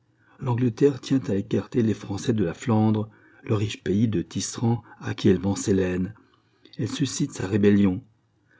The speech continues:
Philippe essaye de la réunir au domaine royal, mais les Flamands font belle résistance. Après une âpre lutte, ils se contentent d'annexer l'île, Douai et Béthune. Dans le même temps, le roi de France est aux prises avec Rome.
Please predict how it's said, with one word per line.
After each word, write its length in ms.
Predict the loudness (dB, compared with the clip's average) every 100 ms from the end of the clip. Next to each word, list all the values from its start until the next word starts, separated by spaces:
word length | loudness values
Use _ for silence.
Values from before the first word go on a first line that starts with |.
| -20
Philippe 400 | -8 -2 -2 -2
essaye 280 | -4 -2 0
de 100 | 2
la 120 | 0
réunir 480 | 2 2 4 4 4
au 60 | 2
domaine 280 | 0 0 0
royal, 580 | 0 0 0 -4 -8 -14 _ _ _ _ _
mais 100 | 2
les 80 | 2
Flamands 460 | 2 0 2 2 0
font 180 | -2
belle 220 | 0 2 2
résistance. 880 | 2 0 -2 -2 -2 -2 -4 -8 -12 _ _ _ _ _
Après 260 | -10 0 2
une 140 | 4
âpre 300 | 2 0 -2
lutte, 320 | 2 2 2 -6 -20 _ -4
ils 100 | -2
se 140 | -4
contentent 520 | -4 -4 -2 -2 0
d'annexer 440 | 4 6 4 0 -6
l'île, 500 | 0 4 4 2 -2 -4
Douai 380 | 2 6 6 4
et 80 | 2
Béthune. 600 | 0 0 -2 -10 -10 -16 _ _ _ _ _ _ _ _ _ _ _ _ _ _ 0
Dans 120 | 4
le 120 | 6
même 260 | 8 6 4
temps, 340 | 0 -2 -4 _ _ _ _ _ _ _ -4
le 60 |
roi 160 | 0 4
de 80 | 2
France 440 | 2 -2 -2 -2
est 160 | -4 0
aux 60 | 0
prises 260 | 2 4
avec 240 | 4 2 0
Rome. 360 | -4 -4 -4